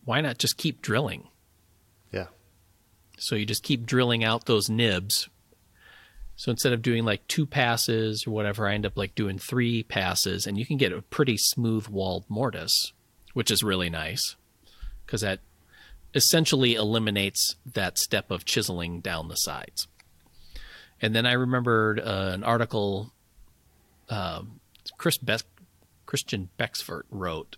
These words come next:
Speaker 1: in Fine Woodworking, and for doing the ends of the mortises, he just basically drove his chisel straight down on the end, and then you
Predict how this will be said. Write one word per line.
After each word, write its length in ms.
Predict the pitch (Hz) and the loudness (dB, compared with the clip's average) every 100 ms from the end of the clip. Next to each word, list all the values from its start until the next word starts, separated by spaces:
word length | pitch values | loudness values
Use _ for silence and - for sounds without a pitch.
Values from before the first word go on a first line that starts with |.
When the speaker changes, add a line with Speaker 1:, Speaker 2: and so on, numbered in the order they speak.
| - | -12
Speaker 1:
in 140 | 92 | -12
Fine 360 | - 98 90 90 | -8 -6 -6 -6
Woodworking, 600 | 95 107 - 82 - - - - - - - | -8 -10 -10 -10 -10 -18 -20 -20 -20 -18 -8
and 440 | 104 90 87 90 - _ _ - _ _ _ _ _ _ _ _ _ _ _ | -8 -6 -10 -12 -18 _ _ -20 _ _ _ _ _ _ _ _ _ _ _
for 680 | - 120 98 90 90 87 - - 131 | -4 0 0 0 -2 -4 -8 -14 -6
doing 260 | 117 107 95 | -2 -2 -2
the 160 | - | -4
ends 280 | 123 151 156 | 0 0 2
of 120 | 110 104 | -2 -2
the 100 | 90 | -4
mortises, 640 | 87 90 90 - 92 92 | -4 -6 -4 -2 -2 -4
he 100 | - | -4
just 240 | 117 - | -4 -4
basically 520 | - 101 107 - 90 92 - | -4 -4 -6 -8 -10 -12 -14
drove 320 | - 101 98 | -6 0 2
his 160 | 95 87 | 2 -2
chisel 540 | - 123 104 92 87 - - - - - | -2 -2 0 -2 -2 -4 -8 -20 -20 -4
straight 480 | - - 127 120 - | 0 0 2 0 0
down 600 | 107 101 92 85 92 113 _ _ _ - | 0 0 0 -4 -8 -12 _ _ _ -12
on 200 | 98 87 | -8 -6
the 120 | 85 | -4
end, 300 | 113 101 90 | -2 -2 -2
and 100 | 95 | -4
then 120 | 92 | -4
you 100 | 92 | -6